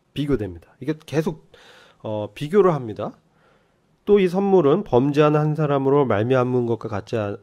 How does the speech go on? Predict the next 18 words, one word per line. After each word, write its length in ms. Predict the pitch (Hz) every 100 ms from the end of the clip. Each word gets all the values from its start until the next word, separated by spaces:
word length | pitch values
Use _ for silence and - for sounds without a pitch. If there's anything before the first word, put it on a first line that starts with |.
| _
아니하니 800 | 95 104 117 110 117 104 95 190
심판은 600 | - 220 214 196 196 196
한 260 | 175 190
사람 340 | 180 180 175 160
인해-, 280 | 127 127 127
인하여 460 | 110 117 110 107 170
정죄에 500 | - 120 127 131 127
이르렀으나 640 | 107 104 98 98 87 85 _ _ _ _ _
은사는 500 | 135 156 160 156 151
많은 400 | 101 117 160 170
범죄를 440 | 113 117 120 123 120
인하여 300 | 110 127 131
의롭다 480 | 120 123 135 - 123
하심의 440 | 107 117 165 285 _ _ _
이름이니라." 840 | 110 107 110 107 90 85 80 - _ _ _ _ _ _ _ _ _ _ _ _ _ _ _ _
자, 160 | _ 95 113
이것은 480 | 151 151 156 135 -
뭐 420 | 113 101 98 90